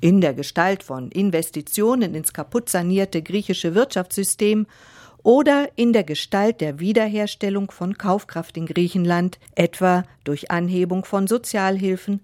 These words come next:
Renten und Löhnen. Praktisch nichts von diesen angeblichen Hilfs- oder Rettungsgeldern landet wirklich in Griechenland.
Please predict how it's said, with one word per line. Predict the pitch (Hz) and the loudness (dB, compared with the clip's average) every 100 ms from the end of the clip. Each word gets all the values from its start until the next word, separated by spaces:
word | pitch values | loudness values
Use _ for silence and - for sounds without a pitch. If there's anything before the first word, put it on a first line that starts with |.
| 143 | -4
Renten | 151 151 147 156 160 _ | -2 -2 -2 -6 -6 _
und | 180 180 | -2 0
Löhnen. | 151 139 131 127 131 - _ - _ - _ _ - - - | 0 0 0 -2 -6 -12 _ -20 _ -20 _ _ -20 -20 -4
Praktisch | - 202 220 _ 247 240 - | 4 4 2 _ -4 -4 -6
nichts | 220 233 302 - - - _ | 0 4 4 2 -6 -12 _
von | _ 156 151 | _ -10 -4
diesen | 170 165 156 - | -2 -2 -4 -2
angeblichen | 185 214 170 185 - 165 - 147 | 0 0 0 -4 -6 -8 -6 -6
Hilfs- | 151 233 247 - | 0 0 0 -4
oder | 170 170 | -2 0
Rettungsgeldern | 196 220 226 - 214 214 220 220 220 - - - | 0 2 0 0 2 4 4 2 0 -6 -14 2
landet | 208 226 254 285 180 | 4 4 2 0 2
wirklich | 208 196 202 233 | 2 2 -6 0
in | 226 | 2
Griechenland. | 208 269 302 254 143 127 135 | 2 0 -2 -2 -2 -4 -10